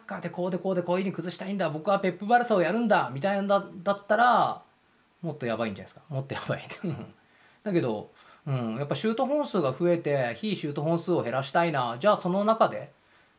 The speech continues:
それがまずゴールなんですよ。じゃあそのゴールに一番近づく方法どれかってなって、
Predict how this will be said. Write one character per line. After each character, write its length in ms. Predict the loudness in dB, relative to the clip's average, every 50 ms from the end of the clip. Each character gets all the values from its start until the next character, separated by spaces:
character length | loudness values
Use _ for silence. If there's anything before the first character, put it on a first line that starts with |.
| _ -14 -12 -10 -8 -4
そ 140 | -2 0
れ 80 | 2 6
が 220 | 6 6 6 4
ま 120 | 4 2 2
ず 80 | 2
ゴ 160 | 2 0 2 2
ー 40 |
ル 60 | 2 0
な 80 | -4
ん 20 | -6
で 60 | -10
す 20 | -12
よ。 60 | -12
じ 80 | -12 -8
ゃ 20 |
あ 20 | -4
そ 80 | -2 0
の 80 | 0
ゴ 160 | 2 0 0
ー 20 | 0
ル 80 | 0
に 80 | 0 -2
一 140 | -2 -2 0
番 140 | 0 0 0
近 140 | 0 0 0 0
づ 60 | 0
く 60 | 0
方 240 | 0 2 2 2 2
法 120 | 0 0
ど 100 | 0 0
れ 80 | 2 2
か 120 | 2 2
っ 60 | 2
て 60 | 2 0
な 80 | -2
っ 100 | -2 -2
て、 380 | -2 0 2 4 4 4 2